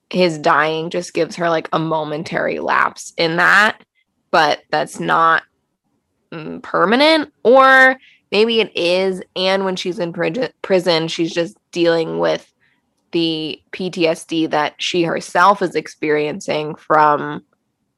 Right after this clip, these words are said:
you know, I'm sure i-, if you, <laughs> if you kinda came to and realized that you were behaving as a serial killer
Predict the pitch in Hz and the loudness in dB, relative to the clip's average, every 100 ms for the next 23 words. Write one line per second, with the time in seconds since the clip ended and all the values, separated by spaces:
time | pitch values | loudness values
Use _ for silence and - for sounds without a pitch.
0 | _ _ _ _ _ _ _ _ _ - | _ _ _ _ _ _ _ _ _ -4
1 | 175 135 131 - _ _ _ _ 180 185 | 0 2 0 -4 _ _ _ _ -2 0
2 | 247 240 226 202 - _ - 220 - - | 6 8 8 4 -2 _ -2 -2 -2 -4
3 | 180 180 196 - - - - - - - | -4 -4 -8 -8 -10 -14 -14 -16 -20 -16
4 | - 196 226 247 233 208 220 208 196 185 | -4 2 4 4 2 2 4 4 2 2
5 | 233 202 170 170 185 180 175 175 170 165 | 4 6 4 4 4 4 4 4 0 -4
6 | - 185 180 - 175 175 175 165 170 170 | -8 -6 -6 -6 -6 -2 -2 -2 -6 -6
7 | 175 170 165 160 156 - 170 - 233 277 | -4 -6 -4 -6 -8 -10 -14 -6 0 4
8 | 208 170 165 160 - - 165 156 156 160 | 6 6 6 4 -2 -4 -4 0 0 2
9 | 202 | 0